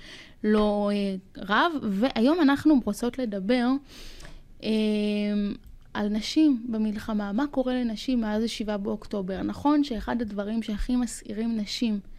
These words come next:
מאז השבעה באוקטובר זה כל מה ש-, כל הפגיעות המיניות המאוד מאוד קשות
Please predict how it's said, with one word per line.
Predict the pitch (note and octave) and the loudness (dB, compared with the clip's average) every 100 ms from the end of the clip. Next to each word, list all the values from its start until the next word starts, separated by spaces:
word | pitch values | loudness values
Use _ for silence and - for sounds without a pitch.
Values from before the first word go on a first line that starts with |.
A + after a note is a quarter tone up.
| - - - - - | -18 -20 -20 -12 -4
מאז | G#3+ | -2
השבעה | A3+ - G#3+ | -4 -4 -4
באוקטובר | G#3+ G#3 G#3 C4+ C#4 D4 | -2 -2 -4 -2 0 0
זה | G#3+ | -2
כל | - A#3+ | -4 -4
מה | B3 | -4
ש-, | - G#3 - - - - | -6 -10 -12 -20 -20 -14
כל | - | -10
הפגיעות | C4+ A#3 G#3+ A3+ A#3+ | -10 -8 -8 -8 -6
המיניות | G#3 G3 G3+ G#3 A3 | -6 -6 -6 -10 -12
המאוד | F#3 F3+ G3 A3 | -12 -10 -8 -8
מאוד | A3 G3+ | -8 -10
קשות | - - - A3 G3 - | -14 -18 -12 -12 -12 -16